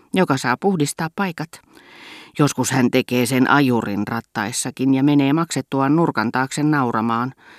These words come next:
katselemaan kuinka kuski kiroilee, kun joutuu pesemään ajopelinsä.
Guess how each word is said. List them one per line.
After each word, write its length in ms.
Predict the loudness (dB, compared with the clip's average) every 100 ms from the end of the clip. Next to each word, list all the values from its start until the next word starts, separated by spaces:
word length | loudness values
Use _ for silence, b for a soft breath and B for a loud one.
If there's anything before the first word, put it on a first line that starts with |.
| B
katselemaan 720 | -4 -2 0 0 0 -2 -4
kuinka 300 | 0 -2 -2 -4
kuski 400 | -6 -6 -10 -4
kiroilee, 640 | -2 0 -2 -4 -4 -6
kun 180 | -4 -2
joutuu 360 | -2 -4 -6 -6
pesemään 520 | -6 -6 -6 -4 -4
ajopelinsä. 760 | -4 -6 -8 -8 -6 -6 -8